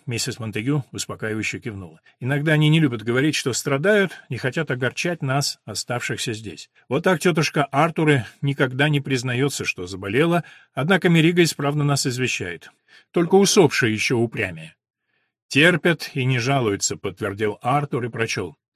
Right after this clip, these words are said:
"Мы можем что-нибудь для тебя сделать?" "Нет", —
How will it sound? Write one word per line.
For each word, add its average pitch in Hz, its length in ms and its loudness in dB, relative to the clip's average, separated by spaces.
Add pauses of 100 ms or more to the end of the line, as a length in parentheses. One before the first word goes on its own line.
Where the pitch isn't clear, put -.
(360)
"Мы 180 220 6
можем 214 420 6
что-нибудь 170 460 2
для 160 100 2
тебя 156 240 2
сделать?" 123 460 -2 (440)
"Нет", — 170 460 2